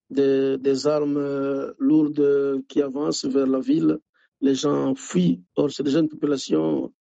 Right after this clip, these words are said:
déplacée. Alors, ça fait, ça crée beaucoup de, de souffrance, euh, pour le moment. Et la psychose a gagné toute la, la, la ville de, de Goma, euh, actuellement.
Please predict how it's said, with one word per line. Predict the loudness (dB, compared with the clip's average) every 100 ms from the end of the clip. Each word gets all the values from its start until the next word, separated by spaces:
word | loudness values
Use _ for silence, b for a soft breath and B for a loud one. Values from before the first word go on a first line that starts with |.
| _
déplacée. | -2 0 0 -2 -2 -4 -4 -10 _ _
Alors, | 2 2
ça | 2 -4
fait, | -2 -4 -6
ça | -8 -6
crée | 0 0
beaucoup | 0 -6 -2 0
de, | 2 0 0 -4 -12 b
de | -4 -2
souffrance, | -2 -2 0 0 -2 0
euh, | 0 0 -4 -2
pour | 0
le | 2
moment. | 4 2 0 -4 -10 b
Et | -2 0
la | 0
psychose | -6 -8 -2 0 2 0
a | 0
gagné | 0 2 2 0
toute | -2 -6 -4 -2
la, | 0 0 0
la, | 0 0 2 2 2
la | 0 0
ville | 0 0
de, | 2 2 0 -4 -4
de | -2
Goma, | 0 2 2 0 -2
euh, | -2 -2 -6 -12 -6
actuellement. | -6 -2 -2 -2 -4